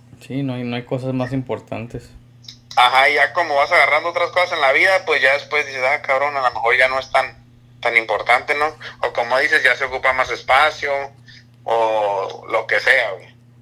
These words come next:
Speaker 2: Pero
Speaker 1: Sí,
Speaker 2: sí,
Speaker 1: man.
Speaker 2: yo creo que eso que hiciste tú de vender tu Subaru fue algo, ah, fue, está bien, güey.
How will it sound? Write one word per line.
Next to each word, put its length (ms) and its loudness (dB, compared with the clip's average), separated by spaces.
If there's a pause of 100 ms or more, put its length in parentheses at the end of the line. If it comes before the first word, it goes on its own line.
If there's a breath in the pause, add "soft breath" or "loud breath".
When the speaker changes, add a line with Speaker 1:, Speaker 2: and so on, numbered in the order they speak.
(140)
Speaker 2:
Pero 240 0 (1700)
Speaker 1:
Sí, 100 -10
Speaker 2:
sí, 100 0
Speaker 1:
man. 180 4
Speaker 2:
yo 100 0
creo 160 -4
que 260 4
eso 140 -8
que 100 -2
hiciste 320 -4
tú 120 -10
de 100 2
vender 280 2
tu 100 -10
Subaru 380 0 (1200)
fue 240 0
algo, 420 2
ah, 280 0
fue, 160 -4
está 180 4
bien, 220 2
güey. 160 -8